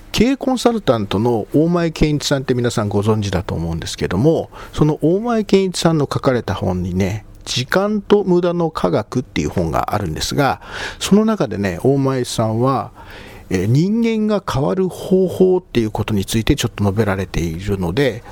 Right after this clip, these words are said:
まあ、ご存知の方もいらっしゃるかもしれないんですが、えー、ちょっとご紹介をさせていただきます。人間が変わる方法っていうのは三つしかないっていう話をされていて、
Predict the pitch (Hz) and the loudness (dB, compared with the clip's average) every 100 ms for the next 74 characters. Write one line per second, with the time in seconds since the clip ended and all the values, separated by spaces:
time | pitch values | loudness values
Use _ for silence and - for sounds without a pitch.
0 | - 156 147 190 196 120 107 101 101 110 | 0 2 4 4 2 0 -2 -2 0 0
1 | 120 156 143 101 90 - 101 98 98 92 | 0 -2 -4 -4 -4 -2 -2 -2 -2 -4
2 | - 214 208 127 113 - 117 123 92 101 | 0 0 2 0 -2 -2 0 0 0 -2
3 | 90 - 85 95 90 - 80 69 87 - | -2 -2 -4 -4 -4 -4 -6 -6 -6 -2
4 | 151 - - - - - - - - - | 0 -2 -10 -18 -18 -16 -18 -18 -10 2
5 | 147 233 262 254 240 220 196 180 170 - | 2 4 2 2 0 -2 -2 0 0 2
6 | 147 135 123 - 95 95 127 165 - - | 2 2 -2 -2 -4 2 4 2 2 0
7 | 302 - 113 104 85 - - 92 92 85 | 2 2 0 0 -4 -4 -2 -2 -2 -2
8 | - 90 - - - 73 - 151 110 | -4 -4 -4 -4 -4 -6 0 2 2